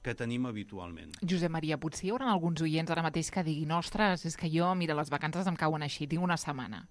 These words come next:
Speaker 2: eh, uns, i després fa-, agafo una altra setmana de vacances a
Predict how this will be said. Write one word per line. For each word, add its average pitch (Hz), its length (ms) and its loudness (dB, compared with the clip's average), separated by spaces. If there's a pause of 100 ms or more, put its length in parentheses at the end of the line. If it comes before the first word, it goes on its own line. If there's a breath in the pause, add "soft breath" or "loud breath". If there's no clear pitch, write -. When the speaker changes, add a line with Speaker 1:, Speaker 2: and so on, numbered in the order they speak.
Speaker 2:
eh, 147 380 0
uns, 147 400 -4
i 151 80 0
després 170 380 -2
fa-, 151 180 0
agafo 170 280 2
una 170 360 4
altra 165 240 0
setmana 165 460 0
de 160 80 4
vacances 190 540 2
a 151 360 2